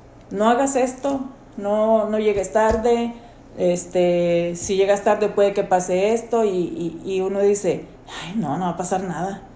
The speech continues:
¿Qué pasa si llega media hora más tarde? No, no va a pasar nada". Y a lo mejor sí pasa. Entonces, este, ¿qué, qué es, cuál es la consecuencia de eso? Pues que para la próxima vez, ¿verdad? En este caso,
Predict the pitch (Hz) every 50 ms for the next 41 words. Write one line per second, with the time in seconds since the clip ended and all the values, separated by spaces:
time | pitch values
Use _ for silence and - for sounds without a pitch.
0 | - - - - - - - 180 180 - 190 190 208 202 214 226 196 180 180 185
1 | 202 208 208 202 202 196 190 190 196 202 196 202 208 208 208 202 - - 220 220
2 | 214 214 202 202 214 214 220 226 226 226 240 226 - 233 226 226 247 254 254 254
3 | - - - - - - - - - - - - - - - - - - - 202
4 | 202 196 180 180 190 185 180 175 180 220 208 208 226 - - 269 285 302 285 -
5 | 196 180 180 - - - - - - - - - - - - - - - - -
6 | - - 196 190 185 190 196 190 196 196 - 226 233 226 233 214 208 214 - 208
7 | 190 180 - 202 202 196 190 185 190 - 214 208 208 208 214 220 220 226 220 233
8 | 226 - - 220 220 220 226 226 254 240 240 226 220 220 208 - 196 208 208 226
9 | 226 226 226 247 254 247 233 - - 175 - - 180 - 180 170 180 175 165 170
10 | - 185 185 - 226 220 214 202 208 226 240 240 220 202 190 196 202 202 196 190
11 | 180 - 214 202 - 233 233 226 226